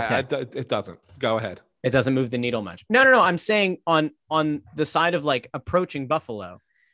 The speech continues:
Speaker 2: the difference between the package that you, you outlined before versus including the thirteenth overall pick for Eichel, what pieces are you pulling back?
Speaker 1: I, I,
Speaker 2: Like,
Speaker 1: I
Speaker 2: what,
Speaker 1: don't
Speaker 2: what goes with thirteen that makes sense?
Speaker 1: I don't know. It doesn't matter to me.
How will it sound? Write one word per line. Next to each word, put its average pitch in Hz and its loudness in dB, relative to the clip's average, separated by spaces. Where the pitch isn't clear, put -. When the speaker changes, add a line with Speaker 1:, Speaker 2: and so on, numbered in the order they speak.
Speaker 2:
the 147 -4
difference 175 0
between 175 -2
the 143 0
package 135 -2
that 127 -2
you, 127 -6
you 127 0
outlined 123 0
before 117 -2
versus 139 -2
including 135 -2
the 127 -4
thirteenth 135 -4
overall 120 2
pick - -6
for 123 -2
Eichel, 101 -8
what 147 2
pieces 156 0
are 135 2
you 120 0
pulling 110 -4
back? 104 -4
Speaker 1:
I, 147 -8
I, 131 -6
Speaker 2:
Like, 135 0
Speaker 1:
I - 4
Speaker 2:
what, 220 6
Speaker 1:
don't 131 0
Speaker 2:
what 214 4
goes 220 6
with 214 4
thirteen 156 0
that 123 -4
makes 123 -2
sense? - -8
Speaker 1:
I 123 -6
don't 95 -10
know. 90 -20
It 143 -12
doesn't 139 0
matter 110 0
to 95 -12
me. 87 -18